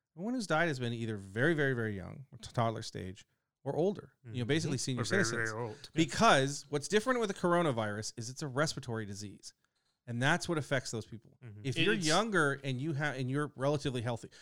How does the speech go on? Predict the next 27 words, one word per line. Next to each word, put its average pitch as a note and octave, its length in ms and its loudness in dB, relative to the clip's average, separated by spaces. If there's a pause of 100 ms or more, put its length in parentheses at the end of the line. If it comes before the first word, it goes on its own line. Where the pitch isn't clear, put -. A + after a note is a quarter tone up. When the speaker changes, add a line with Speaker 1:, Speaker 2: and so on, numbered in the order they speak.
(200)
Speaker 1:
I D3+ 80 0
think G3+ 160 2
the E3+ 80 0
people G#3 320 2
that C#3+ 140 2
you, C3 100 -4
we B2+ 140 2
may C3+ 300 4
see C3 460 0
that A2 180 -2
are, G#2+ 140 -6 (180)
let's B2 160 -8
say, D3 100 2
in B2+ 80 2
their B2 80 0
thirties A#2+ 320 -2
or G#2+ 40 -6
forties A2+ 320 -2
that G2 100 -8
would A2+ 100 -8
pass A2 240 -4
away G#2 140 -6
from B2+ 160 -8
it C3 120 -8
are G2+ 60 -14
people B2 300 -6
who - 180 -12